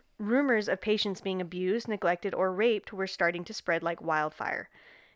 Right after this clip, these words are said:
Patients were quite often than not chained up or confined for long periods of time. In nineteen fifty-one, a patient named John Crabb, uh, a fifty-nine-year-old from Denmark, was wrongly incarcerated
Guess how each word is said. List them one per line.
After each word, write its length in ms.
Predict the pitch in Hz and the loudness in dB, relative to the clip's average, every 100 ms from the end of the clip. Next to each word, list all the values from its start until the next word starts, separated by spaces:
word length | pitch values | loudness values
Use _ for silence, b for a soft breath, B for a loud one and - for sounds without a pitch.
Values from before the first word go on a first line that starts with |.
| - | -2
Patients 420 | 196 196 214 - | 0 0 -2 -2
were 320 | 202 185 185 | 2 4 4
quite 260 | - 208 220 | 4 4 6
often 360 | 202 202 214 220 | 4 2 -2 -2
than 140 | 247 | 2
not 280 | 190 170 - | 4 2 2
chained 320 | - 208 240 | -4 -2 4
up 200 | 220 208 - | 4 4 2
or 100 | 196 | -2
confined 560 | 196 190 226 214 190 | -4 -2 2 2 2
for 120 | 185 | -2
long 240 | 180 170 185 | -2 -2 -4
periods 300 | 196 175 175 | -4 -4 -4
of 80 | 175 | -10
time. 420 | - 180 170 - _ _ b b b b | -4 -2 -2 -8 _ _ b b b b
In 160 | 202 | -2
nineteen 360 | 185 185 196 220 | 2 0 -2 -4
fifty-one, 500 | 208 202 190 185 185 | -2 -2 -2 0 0
a 40 | 175 | -2
patient 400 | - 220 226 190 | -2 -2 -2 -4
named 220 | 185 180 | -4 -2
John 280 | 175 185 247 | -2 -2 -4
Crabb, 400 | - 175 165 247 - _ _ | -2 0 0 -2 -14 _ _
uh, 160 | 190 175 | -8 -6
a 40 | 185 | -4
fifty-nine-year-old 720 | 208 214 202 190 190 180 180 | -4 -4 0 0 2 -2 -2
from 160 | 190 | -4
Denmark, 420 | 190 233 208 170 - | 0 0 2 -2 -2
was 160 | 196 | -6
wrongly 380 | 175 180 196 214 | -2 -2 -2 -4
incarcerated 840 | 254 262 - 180 - 156 143 190 | -4 -6 -2 -4 -2 -6 -4 -6